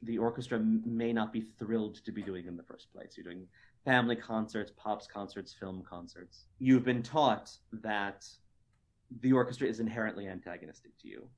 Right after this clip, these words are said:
that they're gonna judge you in the first two minutes. You've only been conducting for three years. And do I go out and see the town while I'm there? Am I,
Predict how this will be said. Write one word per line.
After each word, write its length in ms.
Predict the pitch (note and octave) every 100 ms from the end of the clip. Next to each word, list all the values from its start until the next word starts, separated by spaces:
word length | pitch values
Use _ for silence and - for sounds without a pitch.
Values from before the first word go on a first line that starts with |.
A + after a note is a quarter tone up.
| -
that 160 | G#2+
they're 100 | A2+
gonna 180 | A2 G#2+
judge 320 | G#2 A2+ G#2+
you 100 | G#2
in 80 | F#2+
the 60 | F2+
first 280 | F#2 F2+ -
two 80 |
minutes. 460 | E2+ F2 _ - - -
You've 140 | A2
only 260 | A#2+ C3 C3+
been 180 | A#2+ A#2+
conducting 420 | A#2 A2 - F#2 -
for 300 | F#2 E2+ - _ _ _
three 240 | - G2+ F2+
years. 360 | - - - - _ _
And 400 | C3+ B2+ B2 A2+ - _ - A#2+
do 180 | B2
I 100 | B2
go 180 | B2+ B2+
out 140 | A#2+ A#2
and 140 | A2
see 200 | - B2+
the 100 | A2
town 380 | - A2 A2 B2+
while 120 | A2+
I'm 140 | G#2+
there? 420 | G#2 G2+ B2 D#3 -
Am 140 | A#2+
I, 260 | A2 G#2+